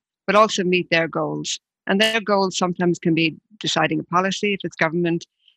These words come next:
it can be return on investment, if it's a business, and for communities, it might be maintaining a community focus on what's happening around them. So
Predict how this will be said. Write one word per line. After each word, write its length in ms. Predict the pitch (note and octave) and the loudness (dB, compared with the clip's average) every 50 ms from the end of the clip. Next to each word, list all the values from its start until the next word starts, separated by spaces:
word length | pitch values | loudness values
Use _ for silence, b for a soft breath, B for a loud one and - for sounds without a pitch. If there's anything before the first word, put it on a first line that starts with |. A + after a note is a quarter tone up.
| _ - | _ -6
it 140 | - E3+ - | -6 -6 -2
can 140 | - F#3 E3 | 0 0 2
be 100 | D#3+ F3 | 2 2
return 380 | E3+ E3 - - F3 E3+ E3 | 0 0 0 2 2 2 4
on 120 | E3 E3 D#3+ | 2 2 2
investment, 600 | D#3 C#3+ D3+ D#3+ E3 - - G3 G3 G3 F#3 - - | 0 0 0 -2 -2 -2 -2 -2 -2 -2 -2 -4 -4
if 180 | E3+ D#3+ - | -6 -4 -4
it's 160 | E3 D#3 - | -4 -4 -4
a 40 | E3+ | -2
business, 540 | D3 E3+ F3 E3+ D#3 F3 F3 E3+ D#3+ D#3 - _ _ _ _ _ - | 0 0 0 0 0 0 0 0 0 -2 -8 _ _ _ _ _ -6
and 120 | - E3+ - | -4 -4 -4
for 120 | - F3 | -4 -4
communities, 680 | - - F#3+ F3 F3+ F#3 F3+ F3 E3+ - E3+ E3 D#3 - | -2 0 2 2 4 4 4 2 0 0 -2 -4 -2 -4
it 120 | E3+ - | -4 -2
might 280 | E3+ E3+ E3 E3 E3 - | 0 0 0 0 -2 -4
be 120 | - E3 D#3+ | -2 0 2
maintaining 560 | D#3 E3 E3 D#3+ D3+ - E3+ D#3+ D#3+ D#3 D#3 | 2 2 0 0 0 0 0 0 0 0 -2
a 60 | D#3 | -4
community 500 | - - D#3 D3+ D3+ D#3 D3+ D3 - D#3 | -6 -6 -4 -2 0 0 -2 -2 -6 -8
focus 500 | D3 - D#3+ D#3+ - - - C#3 - - _ _ _ _ _ _ - - | -6 -4 -4 -4 -4 -6 -8 -10 -10 -12 _ _ _ _ _ _ -8 -4
on 220 | E3 E3 D#3+ D#3 | -2 0 0 0
what's 180 | D#3+ D#3+ - - | -2 -2 -2 -2
happening 320 | E3+ D3 - D#3+ E3 E3 | -2 -2 0 -2 -2 0
around 320 | D#3+ E3 E3 E3 E3+ E3 | 0 0 0 0 0 -2
them. 220 | D#3 E3 D#3 D3+ D3 _ _ b b b b b b | -4 -4 -6 -8 -8 _ _ b b b b b b
So 420 | - - - G3+ G3 G3 F#3+ F3 | -8 -2 0 2 2 2 0 -2